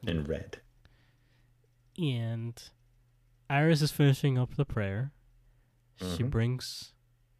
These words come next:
Speaker 2: Rose closer. She puts her hand on her, puts her hand on her heart, keeps going with the prayer.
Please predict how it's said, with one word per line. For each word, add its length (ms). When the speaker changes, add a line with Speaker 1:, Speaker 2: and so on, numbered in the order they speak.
Speaker 2:
Rose 360
closer. 540
She 160
puts 240
her 100
hand 320
on 160
her, 300
puts 160
her 60
hand 220
on 100
her 80
heart, 400
keeps 240
going 220
with 120
the 80
prayer. 460